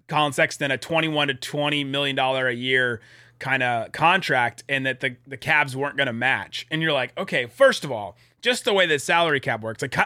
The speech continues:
Colin Sexton's a restricted free agent. So the Mavs would have to sign him to an offer sheet, but they don't have cap space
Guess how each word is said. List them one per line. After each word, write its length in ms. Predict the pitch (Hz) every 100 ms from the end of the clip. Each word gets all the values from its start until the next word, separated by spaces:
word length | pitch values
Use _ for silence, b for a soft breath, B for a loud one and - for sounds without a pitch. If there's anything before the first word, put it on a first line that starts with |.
| -
Colin 260 | 175 202
Sexton's 320 | 208 190 190 165
a 60 |
restricted 420 | 156 - 185 175
free 220 | 139 156 120
agent. 320 | 104 87 -
So 280 | - 151 - b b -
the 60 |
Mavs 300 | 160 185 220
would 80 | 220
have 80 | 196
to 80 | 160
sign 260 | - 170 180
him 100 | 165
to 100 | 156
an 80 | -
offer 300 | 156 165 156
sheet, 320 | 127 120 92 - _ _ -
but 80 |
they 100 | 160
don't 120 | 214 220
have 200 | 202 -
cap 240 | 170 170
space 280 | - 151 127